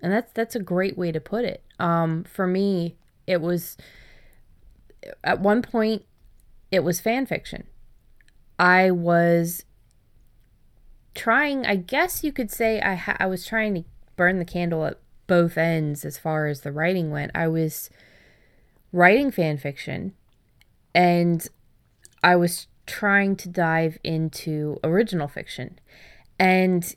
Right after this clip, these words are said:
it was kind of like trying to ride a bike at full speed while still having your training wheels on. Um, a lot of people out there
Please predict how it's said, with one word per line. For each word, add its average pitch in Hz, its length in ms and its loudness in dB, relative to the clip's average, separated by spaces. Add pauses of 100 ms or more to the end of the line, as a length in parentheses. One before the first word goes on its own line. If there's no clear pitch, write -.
it 202 160 4
was 196 220 2
kind 262 380 2
of 240 160 0
like 180 580 0 (640)
trying 240 440 0
to 214 100 -6
ride 180 300 0
a 175 60 2
bike 170 340 -2
at - 100 -10
full 165 220 -8
speed 160 420 -6
while 156 180 -6
still 156 260 -6
having 151 260 -6
your 139 100 -4
training 147 380 -10
wheels - 260 -10
on. - 260 -14 (1300)
Um, 180 480 4 (380)
a 196 80 6
lot 208 260 6
of - 140 -2
people 214 420 -4
out 175 300 0
there 156 500 -2